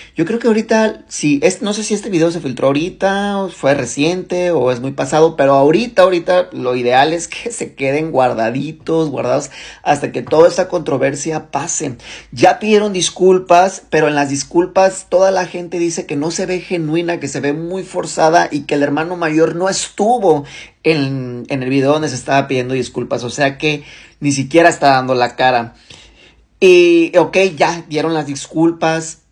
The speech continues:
pero se siguen filtrando más videos. Entonces, lo ideal en este tipo de casos, bueno, lo que yo he visto en la mayoría de los influencers cuando se meten en polémicas,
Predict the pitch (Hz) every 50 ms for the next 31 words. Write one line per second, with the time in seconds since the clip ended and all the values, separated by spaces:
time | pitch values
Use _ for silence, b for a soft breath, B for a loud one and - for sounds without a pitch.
0 | _ _ 214 202 196 202 190 180 151 147 135 139 143 131 147 151 135 135 135 117
1 | 123 123 120 120 127 120 120 113 123 120 120 120 120 131 120 151 135 165 160 139
2 | 131 - 147 143 143 147 139 135 135 139 160 185 208 196 180 170 - - 156 -
3 | 240 - - 214 208 202 185 185 - 165 151 156 147 165 143 156 151 156 147 139
4 | 139 143 135 131 131 135 139 143 156 160 156 190 185 175 156 139 135 127 123 135
5 | 143 151 143 - 139 120 117 120 127 123 120 123 143 139 - 135 123 117 107 117
6 | 120 120 - 139 135 139 120 117 113 - - 131 123 120 120 120 123 123 123 131
7 | 127 131 143 147 139 - - 160 175 175 -